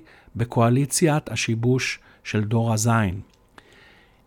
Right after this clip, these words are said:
הנה דבר שנשמע מוזר לכולם, חוץ ממני. לקראת הבחירות הקרובות חייבת לקום, מתוך הזהות שאין לה שם, מפלגה פמיניסטית ישראלית שתתחרה על השלטון.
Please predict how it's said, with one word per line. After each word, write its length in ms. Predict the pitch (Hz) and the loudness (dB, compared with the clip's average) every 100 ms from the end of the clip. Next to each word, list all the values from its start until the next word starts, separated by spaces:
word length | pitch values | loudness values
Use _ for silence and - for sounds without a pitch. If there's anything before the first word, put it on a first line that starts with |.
| - | 4
הנה 240 | 208 220 | 6 8
דבר 540 | 190 165 180 202 202 147 | 8 8 8 8 6 2
שנשמע 720 | - 147 127 170 170 180 170 | 0 2 2 4 4 4 2
מוזר 480 | - 135 127 170 170 | 2 2 4 4 4
לכולם, 720 | 151 - 131 127 156 185 220 202 | 2 0 2 6 6 6 6 2
חוץ 280 | - 170 151 | -4 0 2
ממני. 420 | 135 120 95 78 _ _ _ _ _ - - - _ _ | 4 2 0 -4 _ _ _ _ _ -20 -20 -20 _ _
לקראת 460 | 127 123 190 214 214 | -6 0 6 6 6
הבחירות 480 | - 170 160 175 156 | 2 0 2 2 2
הקרובות 640 | - 127 117 139 208 208 | 0 0 2 2 2 0
חייבת 540 | - 147 170 170 - | -2 2 2 2 0
לקום, 600 | 127 - 127 120 175 196 | -4 -2 0 2 2 0
מתוך 440 | - 131 - 190 143 | -2 -6 0 0 2
הזהות 340 | 120 127 127 | 0 0 0
שאין 280 | - 120 120 | -2 -2 0
לה 80 | 104 | -2
שם, 440 | - 113 139 185 185 - - - - | -2 -2 -2 -2 -6 -16 -20 -20 -4
מפלגה 540 | 120 - 127 131 180 | -2 0 0 4 4
פמיניסטית 840 | 185 160 135 123 131 190 - 208 185 | 4 2 2 4 4 4 4 0 0
ישראלית 680 | 127 - 120 117 123 196 214 | -2 0 0 0 2 2 2
שתתחרה 640 | 135 127 120 - 127 139 | -4 -4 -6 -2 0 0
על 100 | 120 | 0
השלטון. 520 | - 101 104 104 69 | -2 -4 -6 -8 -10